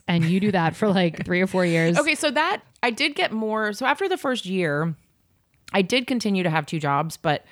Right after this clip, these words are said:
Speaker 2: and I always partied. Don't, don't get it twisted.
Speaker 1: <laughs> Lee still
Speaker 2: Um,
Speaker 1: do though. You still
Speaker 2: right.
Speaker 1: hold it down,
Speaker 2: <laughs>
Speaker 1: girl.
Speaker 2: I know.
Speaker 1: I can't hang.
Speaker 2: You have to celebrate your life. But there was a point at which I, like, stood out, I think, as the most competent,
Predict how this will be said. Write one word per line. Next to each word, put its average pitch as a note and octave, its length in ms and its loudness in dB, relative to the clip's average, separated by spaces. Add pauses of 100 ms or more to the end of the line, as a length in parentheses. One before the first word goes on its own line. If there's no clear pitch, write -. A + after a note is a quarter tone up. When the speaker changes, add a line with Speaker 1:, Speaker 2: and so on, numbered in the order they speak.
(160)
Speaker 2:
and F#3 100 -2
I F#3 80 4
always F#3+ 280 2
partied. D#3 380 -4
Don't, D3+ 220 -2 (280)
don't D#3 240 -4
get E3+ 120 -2
it G3 100 -4
twisted. D#3 420 0
Speaker 1:
<laughs> - 540 -14
Lee A#3 180 0 (120)
still A#3+ 140 0
Speaker 2:
Um, G#3+ 60 0
Speaker 1:
do G#3 260 0
though. D#3 320 0
You A3+ 180 0
still A3 120 0
Speaker 2:
right. G3 180 0
Speaker 1:
hold A3+ 180 2
it A3+ 140 2
down, A#3 340 0
Speaker 2:
<laughs> - 0 -
Speaker 1:
girl. G3+ 320 0
Speaker 2:
I G3+ 180 0
know. D#4+ 240 0 (120)
Speaker 1:
I A3 100 0
can't G#3 300 -2
hang. F#3 480 0
Speaker 2:
You G#3+ 100 0
have F#3 200 0
to A#3 80 -2
celebrate D#3+ 460 -2
your G3+ 120 -4
life. D#3+ 640 -4 (360)
But F#3 200 4 (460)
there A#3 180 2
was A#3 160 2
a A#3 80 0
point B3 240 -2
at E3 100 -2
which F3+ 320 -2
I, F3 520 0
like, F3 200 -2
stood - 400 -2
out, D#3 380 0
I D#3 80 0
think, D#3+ 480 -4 (380)
as D3+ 500 0 (880)
the F3 240 0
most E3 380 2
competent, D#3+ 640 0